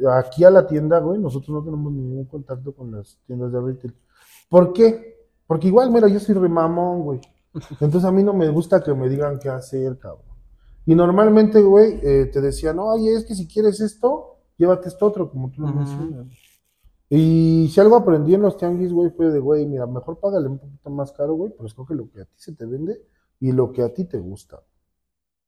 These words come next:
Speaker 1: Porque si te vas a, a estar distrayendo capital en esas otras
Speaker 2: Ujú.
Speaker 1: cosas, güey, es pura pérdida, güey. Vas a venderlo chido y lo demás ahí vas a andarte tronando los dedos y te vas a ver más mal rematando tus cosas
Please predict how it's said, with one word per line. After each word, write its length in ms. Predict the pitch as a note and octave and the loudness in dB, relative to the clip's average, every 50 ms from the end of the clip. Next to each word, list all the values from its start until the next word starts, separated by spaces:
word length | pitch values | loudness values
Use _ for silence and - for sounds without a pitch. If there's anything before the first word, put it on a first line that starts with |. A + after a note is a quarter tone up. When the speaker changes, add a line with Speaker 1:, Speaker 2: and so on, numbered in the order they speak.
| _ _ | _ _
Speaker 1:
Porque 360 | - A2+ A2 G#2+ - B2 A#2+ A2+ | -14 -14 -12 -8 -6 -4 -6 -4
si 180 | - - B2+ | -6 -8 -4
te 100 | B2 C3+ | -2 0
vas 240 | B2+ D3 E3+ E3+ - | 0 2 0 2 2
a, 320 | G#3 G3 F3 C3+ G#2 A#2+ | 4 4 4 2 0 -2
a 40 | A#2+ | -4
estar 500 | A#2+ - - - C#3+ C#3+ D3 D3 C#3+ - - - - - - | -4 -4 -2 0 0 0 0 -2 -6 -14 -20 -20 -20 -16 -12
distrayendo 520 | C3 B2+ - - B2+ B2+ C3+ D3+ E3+ E3 | -12 -10 -6 -2 -2 -2 0 0 -2 -2
capital 480 | C#3+ C3 A2 - A2+ G#2+ - C3 C3 C3 | -4 -6 -8 -8 -10 -8 -6 -6 -6 -4
en 140 | C3 B2 B2+ | -4 -6 -8
esas 220 | C3 - D3+ C3+ | -8 -8 -10 -10
otras 280 | C3+ C3+ - C3+ C3 B2 | -10 -10 -10 -10 -10 -10
Speaker 2:
Ujú. 60 | C#3+ | -10
Speaker 1:
cosas, 220 | C#3 D3 D#3 D#3 D3 | -10 -8 -6 -6 -6
güey, 240 | C#3 D#3 D#3+ D3+ D#3 | -6 -6 -6 -4 -6
es 140 | D#3+ D#3+ | -6 -8
pura 320 | - _ - G3+ D3+ C#3 - | -8 _ -4 -2 -2 -2 0
pérdida, 400 | A3+ A3+ A3 F#3+ E3 D3 C#3+ C3+ | 0 0 0 -2 -4 -4 -4 -4
güey. 260 | C3 C3 C#3 C#3 C#3 - _ _ _ _ _ | -2 -4 -4 -4 -6 -10 _ _ _ _ _
Vas 160 | - F3+ F#3+ G3+ | 4 4 6 8
a 60 | G#3+ | 8
venderlo 340 | G#3 G3+ G#3+ G#3+ G#3+ A3 G#3+ | 8 8 6 6 6 6 4
chido 280 | G#3+ A3 A#3+ A#3 A3+ A#3 | 4 0 -2 0 0 2
y 60 | A3 G3 | 2 2
lo 120 | F3 E3 | 2 2
demás 280 | E3 E3 F3+ G3 F#3+ G3 | 2 2 0 -2 -2 -2
ahí 80 | F#3+ | -2
vas 140 | F#3 F#3+ F#3 | -2 -2 -2
a 40 | F#3+ | -2
andarte 320 | F#3+ F#3+ F#3+ F#3 F#3 F#3 | -2 -2 -2 -2 -4 -8
tronando 340 | E3+ F3 E3 E3+ F3 F#3 F3+ | -8 -6 -6 -6 -6 -4 -2
los 180 | E3+ D#3+ D3+ D3+ | -2 -2 -2 -2
dedos 340 | F3 F3+ G3 A3 A#3 - _ _ _ _ _ _ | -4 -4 -4 -6 -8 -12 _ _ _ _ _ _
y 80 | - B2+ | -6 -2
te 80 | C3+ C#3+ | 0 2
vas 180 | D#3 E3 D#3+ | 2 2 2
a 40 | E3+ | 2
ver 140 | D#3+ D#3 D3 | 2 2 2
más 260 | D#3 F3 G3+ G#3+ - | 2 2 2 2 2
mal 200 | G#3+ G#3 G#3 G#3 | 2 2 2 2
rematando 500 | G3+ G3 F#3+ E3+ D3+ C#3 D3+ D3+ D3+ D3 D3 | 2 0 -2 -2 -4 -4 -4 -6 -8 -8 -10
tus 180 | - A#2+ A2 _ | -14 -20 -20 _
cosas 420 | - D#3 D#3+ G#3 A#3 C4 - _ | -12 -10 -8 -8 -8 -8 -10 _